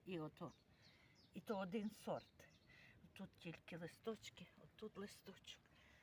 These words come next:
Не знаю чому, але отут теж купка тільки листочків. Не знаю чому. Не буду зараз щось вифантазовувати,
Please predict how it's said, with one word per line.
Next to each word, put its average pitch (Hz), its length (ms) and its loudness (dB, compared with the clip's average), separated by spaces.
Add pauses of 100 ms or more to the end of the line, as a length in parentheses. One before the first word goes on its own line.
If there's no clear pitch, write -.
(1160)
Не 294 160 8
знаю 226 400 10
чому, 262 380 6
але 214 200 8 (420)
отут - 300 -6
теж 277 300 4 (320)
купка - 420 0 (360)
тільки 233 340 0
листочків. - 720 -4 (680)
Не 240 200 8
знаю 147 340 -4
чому. - 200 -4 (300)
Не 214 140 12
буду 196 320 8 (520)
зараз 202 240 8
щось 202 280 4
вифантазовувати, 185 1120 8